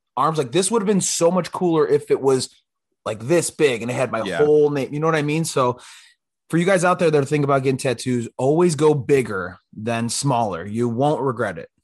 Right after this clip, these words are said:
Speaker 1: if you're gonna get a tattoo anyway. Um, oh, and then I got this one when I was a little tipsy. Um, it's the
Speaker 2: <laughs>
Speaker 1: commissioner's trophy for when you win the World Series. And I got
Speaker 2: Nice.
Speaker 1: it on my bicep,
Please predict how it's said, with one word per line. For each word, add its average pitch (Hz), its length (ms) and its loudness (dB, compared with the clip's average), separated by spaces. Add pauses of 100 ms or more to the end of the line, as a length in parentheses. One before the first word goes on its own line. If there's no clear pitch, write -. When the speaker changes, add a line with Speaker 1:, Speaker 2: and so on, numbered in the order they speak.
(120)
Speaker 1:
if 120 140 -14
you're 127 100 -4
gonna 160 140 -2
get 156 140 0
a - 20 0
tattoo 139 420 -2
anyway. 95 360 -8 (380)
Um, 113 500 -2 (200)
oh, 160 140 2
and 156 120 0
then 151 100 2
I 151 60 2
got 131 240 0
this 143 260 0
one 120 280 0 (300)
when 117 100 0
I 117 40 0
was 110 100 -2
a 104 40 -2
little 110 240 0
tipsy. 117 680 -4
Um, 117 600 0
it's 123 240 -4
the 123 500 -2
Speaker 2:
<laughs> - 340 -20
Speaker 1:
commissioner's 160 500 -2
trophy 151 460 2
for 135 360 2
when 127 240 0
you 131 100 2
win 131 140 0
the 131 80 0
World 143 180 2
Series. 143 480 -2 (480)
And 127 140 0
I 127 40 -2
got 139 160 2
Speaker 2:
Nice. 147 60 4
Speaker 1:
it - 40 0
on 139 60 0
my 143 100 0
bicep, 156 520 0